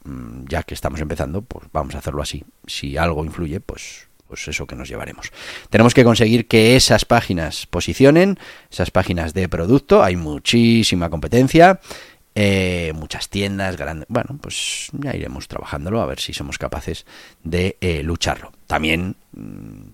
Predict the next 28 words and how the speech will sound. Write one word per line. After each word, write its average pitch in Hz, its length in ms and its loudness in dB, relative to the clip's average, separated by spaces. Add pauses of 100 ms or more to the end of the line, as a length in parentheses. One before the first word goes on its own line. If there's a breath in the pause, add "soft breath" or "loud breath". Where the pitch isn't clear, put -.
(100)
todo 90 220 2
ese 87 160 -2
tráfico 95 400 0
que 80 100 -6
venga 80 460 -2
por 80 140 -4
ese 80 140 -4
contenido 85 360 -4
de 95 60 -2
valor, 131 380 6
pues 85 140 -4
nosotros 85 380 -4
le 82 260 -4 (220 loud breath)
enseñaremos 85 640 0
anuncios 87 500 -2
propios 101 420 2
para 87 260 0
que 90 100 0
vayan 78 260 -2
a 76 80 -4
comprar 69 400 -6 (240 loud breath)
a - 160 -2
través 73 320 -4
de 87 80 -2
nuestro 80 480 -4
enlace 78 560 -4 (240)
de 85 240 -2
Amazon, - 480 -2